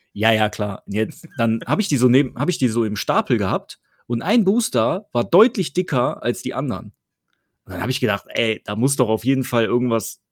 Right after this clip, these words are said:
anderes drin sein oder Besonderes drin sein, wenn der, der, also das Booster-Pack war wirklich einen Millimeter dicker oder so als die anderen. Das hat man direkt gesehen.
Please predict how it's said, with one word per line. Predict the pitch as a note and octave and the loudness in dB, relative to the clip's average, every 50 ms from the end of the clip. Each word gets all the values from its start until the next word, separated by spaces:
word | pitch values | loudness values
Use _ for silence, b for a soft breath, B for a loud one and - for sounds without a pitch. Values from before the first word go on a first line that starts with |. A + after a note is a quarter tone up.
| _ _ | _ _
anderes | - C3 D#3+ E3+ D#3+ B2 G#2+ G2+ F2 | 0 2 4 4 4 4 2 0 -4
drin | - G#2 G#2 G#2 G#2+ | -4 -2 -2 -2 0
sein | G2 G#2+ A2 A#2+ B2+ | 0 -2 -2 0 0
oder | A#2 A2 G#2+ | 0 0 0
Besonderes | G#2+ G#2 F#2 A2 A#2+ D3+ D#3+ C#3+ G#2+ G#2 - | 0 0 2 2 2 4 4 2 2 0 -2
drin | - - G#2 G2+ G2+ | -6 -4 -4 -4 -2
sein, | G2 G#2 A2 A#2 A2 | -2 -2 -2 -2 0
wenn | A2 G#2 A2 G#2+ | 0 0 0 0
der, | G2 G#2+ G#2 G2+ G#2+ - - | 0 0 0 0 -2 -4 -6
der, | - A2 G#2 - _ | -8 -8 -8 -8 _
also | - - - A3 | -8 -6 -4 -2
das | G#3+ - A2+ - | 0 0 -2 -2
Booster-Pack | - F3 A3 - G#3+ - - B2 G#2 - - | -2 -4 2 2 2 4 4 2 0 -2 -4
war | G2 G2 | -2 2
wirklich | C3+ G3+ - - B2 G#2 - - | 2 4 4 2 0 -2 0 0
einen | A#2+ A2 | 2 4
Millimeter | A#2+ A#2 A2+ A#2 A#2 C3+ E3+ E3+ - A#2+ | 4 6 6 4 4 4 4 2 2 2
dicker | G#2 C#3+ E3 - C#3+ A2 | 0 0 0 0 0 0
oder | G2+ G2+ G#2 G#2 | 2 0 0 -2
so | G2+ G#2+ | -2 -2
als | G#2+ G2+ - | -2 -2 -4
die | - F#2 | -8 -8
anderen. | A#2+ D#3 D3 A2 | -6 -4 -2 -4
Das | F#2 F2 - C3 | -4 -4 -4 -4
hat | C3+ - | -2 0
man | B2+ A2+ | 0 0
direkt | G#2+ A2 B2 C#3+ - | 2 0 0 -2 -2
gesehen. | - B2+ A2+ B2+ C3+ A#2 G2+ G2 - | -2 -2 -2 0 0 0 -2 -4 -6